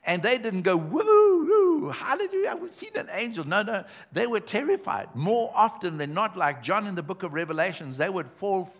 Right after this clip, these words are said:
face on the ground, shut their eyes, and they would go like, "Oh God,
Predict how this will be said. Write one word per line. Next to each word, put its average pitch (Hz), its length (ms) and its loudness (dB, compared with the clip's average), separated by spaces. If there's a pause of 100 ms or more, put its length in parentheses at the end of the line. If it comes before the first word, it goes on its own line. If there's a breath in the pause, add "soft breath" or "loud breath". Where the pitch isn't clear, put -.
face 214 280 -4
on 143 200 -2
the 139 80 -4
ground, 175 500 -2
shut - 360 -4
their - 220 -8
eyes, 190 400 0 (380 loud breath)
and 160 120 -2
they 160 60 0
would 147 220 -4
go - 100 0
like, 156 260 2 (100)
"Oh 190 120 4
God, 147 540 0